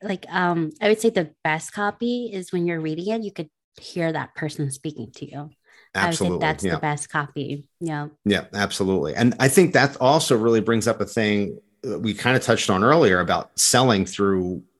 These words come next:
Speaker 2: through your copy. And it's like
Speaker 1: Mm.
Speaker 2: with email, yeah, there are certain emails that it's like, it's just a straight offer.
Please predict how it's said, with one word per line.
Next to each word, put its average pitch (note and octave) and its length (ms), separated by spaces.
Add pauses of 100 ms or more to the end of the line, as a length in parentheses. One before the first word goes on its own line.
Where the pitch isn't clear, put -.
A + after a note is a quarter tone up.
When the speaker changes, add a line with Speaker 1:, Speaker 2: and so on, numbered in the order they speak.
(140)
Speaker 2:
through F#2+ 200
your D#2+ 100
copy. A2+ 600
And F#2+ 160
it's G2 160
like G2+ 260
Speaker 1:
Mm. D#3 100 (640)
Speaker 2:
with G#2+ 160
email, A2+ 840
yeah, C3 160
there B2 120
are B2+ 120
certain A#2 340
emails G#2+ 520
that F#2 100
it's F#2 180
like, F2+ 280 (480)
it's A#2 260
just - 220
a G#2 60
straight F#2 440
offer. F2+ 560